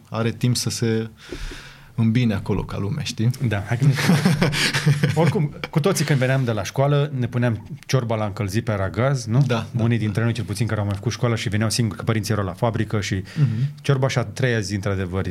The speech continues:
Speaker 2: poate fi foarte
Speaker 1: Da,
Speaker 2: bună.
Speaker 1: da,
Speaker 2: Îi dai
Speaker 1: da,
Speaker 2: un
Speaker 1: da.
Speaker 2: clocot și
Speaker 1: Da, da, da. E un, uh,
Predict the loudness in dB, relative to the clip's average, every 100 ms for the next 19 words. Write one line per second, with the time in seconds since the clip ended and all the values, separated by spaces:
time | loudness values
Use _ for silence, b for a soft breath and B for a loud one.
0 | -6 -4 -2 -2 -2 -2 0 2 2 2
1 | 4 2 2 2 2 0 0 0 -2 B
2 | B -4 -2 -2 -4 -6 -6 -4 2 4
3 | 4 4 4 2 2 0